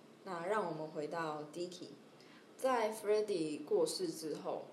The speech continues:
其实 Queen 就是渐渐的没有再那么多活，虽然没有到退团或是解散，但是他们的活动就是相对的减少嘛。那 Brian 跟 Roger 其实都还是有在活动，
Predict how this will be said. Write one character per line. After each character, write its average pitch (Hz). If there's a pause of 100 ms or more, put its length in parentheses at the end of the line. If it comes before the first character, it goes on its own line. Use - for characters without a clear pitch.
(320)
其 202
实 196 (180)
Queen 208
就 202
是 185
渐 185
渐 175
的 117 (640)
没 180
有 180
再 175
那 170
么 160
多 160
活， -
虽 262
然 254
没 247
有 220
到 196 (460)
退 180
团 175 (240)
或 170
是 170 (300)
解 -
散， -
但 190
是 180 (200)
他 190
们 175
的 139
活 143
动 151
就 156
是 156
相 156
对 143
的 69 (120)
减 -
少 -
嘛。 - (340)
那 202 (640)
Brian 240
跟 196
Roger 185
其 160
实 151 (180)
都 180
还 156
是 156 (240)
有 143
在 160
活 -
动， 151